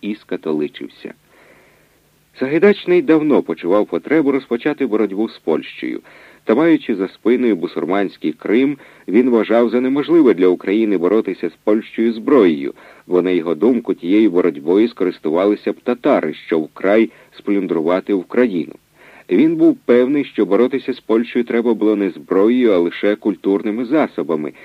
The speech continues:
і через те звернув свою увагу на піднесення національної української культури. Майже одночасно з Сагайдачним на Україну вийшло з Галичини чимало інших освічених та вчених українських діячів,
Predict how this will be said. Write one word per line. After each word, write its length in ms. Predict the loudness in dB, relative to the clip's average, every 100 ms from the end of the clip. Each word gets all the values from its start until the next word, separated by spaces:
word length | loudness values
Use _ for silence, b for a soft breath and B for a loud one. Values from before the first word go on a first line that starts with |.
| B B
і 80 | -4
через 280 | -2 -2 -4 -2
те 200 | -2 0
звернув 460 | -2 -2 -2 -2
свою 320 | -2 -2 0
увагу 320 | 0 -2 -2 -4
на 120 | -4
піднесення 840 | -4 -4 -2 -4 -4 -4 -2 -2 B B B
національної 760 | -2 -2 -2 -2 0 0 0 -2
української 680 | -2 -4 -2 -4 -6 -6 -4
культури. 560 | -4 -6 -10 -14 -16 _ B B B B
Майже 240 | 0 2 2
одночасно 640 | 0 -2 0 -2 -2 -6
з 60 | -4
Сагайдачним 760 | -2 -2 2 0 -2 -4 -2
на 80 | 2
Україну 480 | 0 2 0 2 2
вийшло 420 | 2 2 0 -2
з 60 | 0
Галичини 540 | 0 0 -2 -2 -2
чимало 460 | -2 -4 -2 0 0
інших 460 | 2 0 -2 -6
освічених 680 | -8 -6 -2 0 0 -4 -4
та 100 | -4
вчених 480 | -4 -2 -2 -2 -6
українських 640 | -6 -4 -4 -4 -6 -4
діячів, 540 | -2 -2 0 2 2